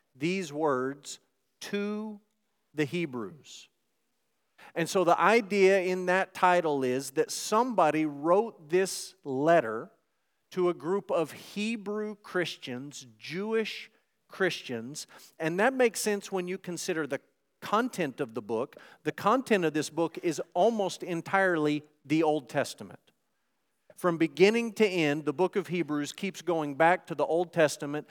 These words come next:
The Old Testament says this, this is how you connect it to Jesus. The Old Testament says that, this is how you connect it to Jesus. So you understand this would be a helpful book for a Jewish Christian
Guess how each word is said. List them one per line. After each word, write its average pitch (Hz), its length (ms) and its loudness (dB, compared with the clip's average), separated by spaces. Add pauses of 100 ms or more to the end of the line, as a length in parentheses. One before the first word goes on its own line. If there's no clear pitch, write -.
(220)
The 139 60 -6
Old 143 220 -2
Testament 139 480 -4
says 127 260 -2
this, 208 420 0 (300)
this 151 200 -4
is 151 120 -8
how 160 120 2
you 151 160 -2
connect 143 420 -6
it 123 120 -10
to 139 80 -12
Jesus. 117 480 -10
The 127 80 -10
Old 135 180 -4
Testament 147 480 -6
says 131 280 -4
that, 196 420 6 (240)
this 151 160 -2
is 160 140 -6
how 151 100 2
you 147 180 -2
connect 135 420 -6
it 127 140 -8
to 131 80 -14
Jesus. 117 360 -8
So - 120 -6
you 180 120 2
understand 190 420 0
this 175 140 -4
would 156 100 -4
be 156 120 0
a 139 40 0
helpful 185 300 -2
book 139 260 -4
for 139 160 -8
a 127 60 -4
Jewish 175 420 -4
Christian 135 540 -8